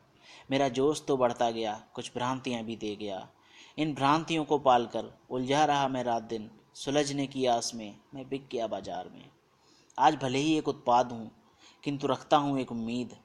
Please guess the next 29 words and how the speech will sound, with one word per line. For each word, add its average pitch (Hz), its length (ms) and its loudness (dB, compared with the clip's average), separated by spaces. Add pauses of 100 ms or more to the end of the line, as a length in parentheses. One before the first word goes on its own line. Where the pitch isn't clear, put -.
(140)
विक्रय 127 360 -2
हेतु 127 300 -6
स्वयं 120 300 -6
की। 110 220 -10 (560)
क्या 175 100 2
बिक 147 280 -2
पाऊँगा 160 340 4
मैं, 139 400 -2
ऐसा 131 220 -4
सोचता 143 420 -4
कभी-कभी। 110 580 -8 (480)
कोई 147 180 4
राह 135 280 6
भी 135 140 -4
दिखती 120 360 -8
नहीं 107 280 -12 (680)
और 131 140 2
ना 123 180 0
दिखे 120 260 -6
कोई 120 160 -4
राहगीर, 107 460 -10 (560)
पर 143 120 -8
क्या 131 320 -6
करे 123 240 -4
ये 113 160 -4
मन, 104 260 -10 (220)
आखिर 110 280 -10
मेरा 107 280 -8
मन। 101 260 -16